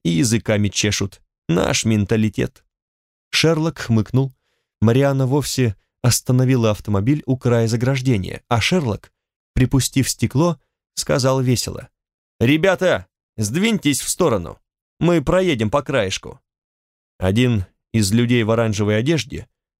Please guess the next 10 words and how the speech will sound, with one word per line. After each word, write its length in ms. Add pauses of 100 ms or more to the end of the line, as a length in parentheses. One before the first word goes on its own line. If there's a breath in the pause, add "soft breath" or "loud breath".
крупный 520
массивный 560
здоровяк, 600 (400)
смерил 480
его 420 (260)
недоброжелательным 1300
взглядом. 560 (720)
«Ты 160
че, 440 (400)
заборчик 880